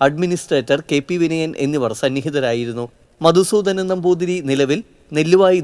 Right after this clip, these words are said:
ധന്വന്തരി ക്ഷേത്രത്തിലെ മേൽശാന്തിയാണ്. ഇരുപത് വർഷമായി കൊച്ചിൻ ദേവസ്വം ബോർഡിൽ സേവനമനുഷ്ഠിക്കുന്നു. ചോറ്റാനിക്കര, പനങ്ങാട്ടുകര ക്ഷേത്രങ്ങളിൽ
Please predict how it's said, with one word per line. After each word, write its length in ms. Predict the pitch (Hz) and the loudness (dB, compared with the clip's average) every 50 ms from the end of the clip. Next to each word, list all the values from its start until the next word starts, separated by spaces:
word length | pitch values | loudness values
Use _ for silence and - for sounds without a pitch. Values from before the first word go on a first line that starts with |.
| 147 | 2
ധന്വന്തരി 480 | 143 139 147 170 175 170 180 180 180 165 - | 2 2 2 0 0 0 0 0 0 -2 -2
ക്ഷേത്രത്തിലെ 560 | - 160 147 - 151 147 - - 127 120 113 117 | -2 -4 -2 -4 -6 -6 -6 -4 -2 -2 0 0
മേൽശാന്തിയാണ്. 720 | 123 123 127 123 - - 160 143 135 135 120 110 107 107 113 - _ _ _ _ _ - 165 170 | -2 -2 -4 -4 -4 -4 -4 -4 -2 -2 -2 -2 -2 -4 -6 -10 _ _ _ _ _ -6 -2 2
ഇരുപത് 240 | 165 190 202 190 202 196 | 4 4 4 4 2 0
വർഷമായി 400 | 170 - 196 180 175 180 175 170 - | -2 -4 -4 -2 -2 -2 -2 -2 -4
കൊച്ചിൻ 260 | 143 127 - 170 170 170 | -6 -6 -4 -4 -2 -2
ദേവസ്വം 260 | 165 165 - - 143 131 | -4 -4 -6 -6 -6 -4
ബോർഡിൽ 200 | 120 117 123 - - _ _ _ _ _ - - | -2 -2 -4 -6 -8 _ _ _ _ _ -6 -2
സേവനമനുഷ്ഠിക്കുന്നു. 1000 | 151 147 151 165 180 160 147 139 131 127 - - - 147 127 - 131 113 120 139 - _ _ _ _ _ - - | 0 0 2 0 0 -2 -2 -4 -6 -6 -8 -10 -12 -10 -8 -8 -8 -6 -6 -8 -10 _ _ _ _ _ -4 0
ചോറ്റാനിക്കര, 600 | 175 170 160 - 190 190 190 202 190 - 196 190 185 185 - | 0 2 2 2 0 0 0 -2 -2 -2 0 0 0 0 0
പനങ്ങാട്ടുകര 600 | 170 147 139 139 156 165 170 160 185 165 180 175 160 | 0 0 0 0 -2 -2 -4 -4 -4 -6 -4 -6 -6
ക്ഷേത്രങ്ങളിൽ 560 | - 151 139 139 - 160 160 139 131 127 139 | -4 -4 -6 -6 -6 -6 -6 -4 -4 -4 -6